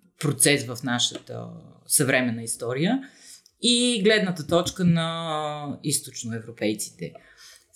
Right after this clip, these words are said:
Специално на източноевропейците, защото ние от една страна, а, аз съм, нали, източноевропейка, т.е.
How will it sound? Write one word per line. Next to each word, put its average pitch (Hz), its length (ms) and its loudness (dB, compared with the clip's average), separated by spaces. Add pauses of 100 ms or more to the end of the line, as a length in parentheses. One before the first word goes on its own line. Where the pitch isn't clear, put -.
Специално 185 500 4
на 277 100 2
източноевропейците, 180 1120 2
защото 208 680 0
ние 208 440 4
от 180 200 -2
една 175 260 2
страна, 165 680 0 (520)
а, 127 460 4
аз 139 120 4
съм, 110 240 -2 (120)
нали, 131 220 2
източноевропейка, 123 1080 0
т.е. 147 200 4